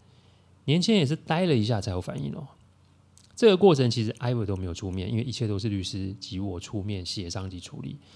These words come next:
但我后来看见他脸上那个表情，那个轻松，我便知道这个处理是符合他心中的那个需求哦。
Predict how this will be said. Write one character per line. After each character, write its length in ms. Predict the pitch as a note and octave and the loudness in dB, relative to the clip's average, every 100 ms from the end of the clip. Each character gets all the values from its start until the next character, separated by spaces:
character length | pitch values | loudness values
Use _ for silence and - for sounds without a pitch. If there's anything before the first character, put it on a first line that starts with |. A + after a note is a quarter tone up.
| - - | -20 -8
但 260 | - F3 A#2+ | 0 2 2
我 160 | F#2 E2+ | -2 -6
后 300 | - D3+ F#2+ | 0 0 0
来 160 | F2 | -6
看 160 | - A#2 | -6 -4
见 100 | A2 | -4
他 120 | G#2 | -6
脸 180 | G2 E2+ | -8 -8
上 180 | G#2+ G2+ | -8 -6
那 80 | G#2 | -8
个 120 | G#2 | -10
表 300 | - - - | -10 -10 -8
情， 340 | - - - - - _ - - - | -8 -8 -10 -14 -20 _ -20 -20 -10
那 80 | B2 | -6
个 100 | G2+ | -4
轻 320 | - C#3 C#3 | -2 -2 -2
松， 300 | C#3 C3 C3 - _ - - - - | 0 -2 -2 -10 _ -20 -20 -20 -2
我 100 | G#2+ | 0
便 180 | D3 C#3+ | 2 2
知 120 | C3 | 2
道 120 | C3 | 0
这 120 | A#2+ | 0
个 80 | B2 | -2
处 160 | A#2 A2+ | -4 -4
理 100 | G2 | -4
是 140 | - | -4
符 280 | A2+ - G2+ | -8 -10 -14
合 200 | F#2 F#2+ | -12 -10
他 240 | - G2+ | -6 -6
心 340 | G2 - G#2 G#2 | -4 -2 -2 -4
中 220 | G2+ F2+ | -6 -6
的 100 | F2 | -8
那 100 | F2+ | -8
个 120 | F2 | -8
需 180 | F2 C2+ | -8 -10
求 160 | - - | -10 -12
哦。 160 | - | -14